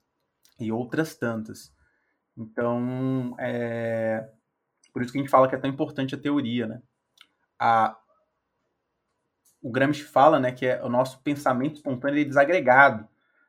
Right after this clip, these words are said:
E é só a ciência, ou seja, a teoria, o esforço teórico é capaz de gerar unidade pra gente compreender a realidade que é fragmentada, que produz um fra-, um fra-, uma fragmentação na nossa consciência.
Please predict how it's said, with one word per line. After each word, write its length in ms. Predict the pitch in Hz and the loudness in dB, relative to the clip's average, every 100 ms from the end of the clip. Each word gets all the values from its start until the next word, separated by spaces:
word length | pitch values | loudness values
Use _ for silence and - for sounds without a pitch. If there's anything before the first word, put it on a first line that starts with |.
| _ - | _ -2
E 100 | 127 | -2
é 100 | - | 0
só 360 | - 180 208 156 | 6 10 10 6
a 60 | |
ciência, 760 | - - 143 135 196 240 - 127 | 0 -4 -2 -2 -2 -4 -6 -8
ou 80 | |
seja, 420 | - 120 117 107 113 | -8 -12 -10 -10 -12
a 40 | |
teoria, 680 | - 139 117 120 156 190 135 | -8 -8 -6 -8 -6 -2 -2
o 40 | |
esforço 420 | - - 160 - | -4 -6 -6 -6
teórico 400 | - 139 139 143 | 0 4 4 4
é 40 | 160 | 0
capaz 420 | 165 156 147 147 | 2 4 4 2
de 100 | 147 | -2
gerar 340 | 156 151 147 | 0 4 6
unidade 760 | 160 175 151 135 165 175 120 - _ _ | 4 2 6 10 10 10 4 -14 _ _
pra 120 | 123 | -8
gente 180 | 123 143 | -6 -6
compreender 640 | - 156 156 151 139 147 | -4 -4 0 0 2 4
a 40 | 156 | 2
realidade 680 | 151 143 123 123 123 120 - | 2 0 4 4 4 0 -6
que 160 | 131 | 0
é 80 | 127 | 0
fragmentada, 680 | - 131 131 127 127 131 131 | 0 -6 -4 -2 4 4 4
que 100 | 143 | -6
produz 460 | 151 139 143 220 | -4 -2 0 0
um 140 | 202 175 | -2 -8
fra-, 300 | - 151 143 | 0 0 0
um 200 | 139 139 | -6 -8
fra-, 280 | 135 143 143 | -2 -2 0
uma 140 | 131 131 | -2 0
fragmentação 600 | 147 151 151 147 135 156 | 0 2 0 2 2 2
na 60 | 151 | 0
nossa 240 | 139 - | 0 -4
consciência. 600 | 127 - 123 110 107 _ | -12 -10 -10 -10 -12 _